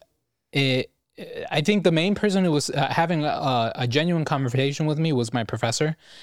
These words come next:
I can't really remember what he said exactly, except I do know and felt the feeling of validation and to keep pursuing this type of work. I do remember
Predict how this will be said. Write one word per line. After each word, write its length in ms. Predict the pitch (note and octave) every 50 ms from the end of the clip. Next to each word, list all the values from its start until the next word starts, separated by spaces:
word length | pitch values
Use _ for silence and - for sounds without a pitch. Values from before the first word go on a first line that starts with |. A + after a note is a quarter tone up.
| - - -
I 60 | D3
can't 200 | - G#3 G#3 G3+
really 220 | F#3 F#3+ F#3+ F3+
remember 340 | E3 D#3 C#3+ C#3 C#3+ D3 C#3+
what 200 | C3 B2+ C3+ B2+
he 100 | C#3+ D3
said 200 | C3+ - D3+ C#3
exactly, 600 | C#3 A#2 A#2 A#2+ A2+ A#2 - - D#3 D#3 D#3+ D#3 C#3
except 640 | - A#2+ - - C#3 B2+ B2+ A#2+ A#2 - - - - -
I 100 | B2 B2+
do 320 | A#2 A2 A#2+ C#3+ C#3+ C#3+
know 360 | C#3 C3+ C3+ C3+ C3+ C3+ C#3
and 340 | - B2 B2+ B2+ B2+ B2+ - - -
felt 340 | - - C3 C3 C3 -
the 80 | - A#2+
feeling 380 | - - B2+ B2 A#2 A#2 A2+ A2+
of 80 | A2
validation 580 | G#2+ A2+ A2 A2 G#2+ G#2 A2 A2 A2 - - A#2
and 140 | A2 G#2+ G2+
to 80 | G#2
keep 180 | - - A#2+ -
pursuing 460 | - A2+ - - - G#2+ A2+ A#2 A#2
this 120 | A#2 A2 -
type 180 | - B2 A#2
of 80 | C3 A#2+
work. 240 | B2 B2 B2 A#2+ - _ - - - - - - - -
I 140 | B2+ B2+
do 220 | B2 A#2 C3+ D3 D3
remember 640 | C#3+ C3 C3 B2+ B2+ B2+ B2+ A#2+ A#2+ A#2 A#2 -